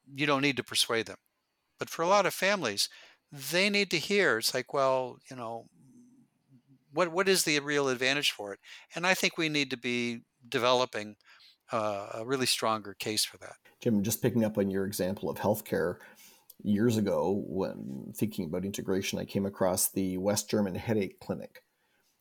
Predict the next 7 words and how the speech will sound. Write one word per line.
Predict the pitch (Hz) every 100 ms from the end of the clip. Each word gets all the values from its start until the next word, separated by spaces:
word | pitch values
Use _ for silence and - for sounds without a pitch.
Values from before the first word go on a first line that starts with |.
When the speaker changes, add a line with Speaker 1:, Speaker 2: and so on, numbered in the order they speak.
| _
Speaker 2:
And, | - 90 90 90 - -
you | 98
know, | 92 90
if | 104 107
you | 117 127 143
had | 147 127 107
migraines, | 104 107 104 78 58 60 -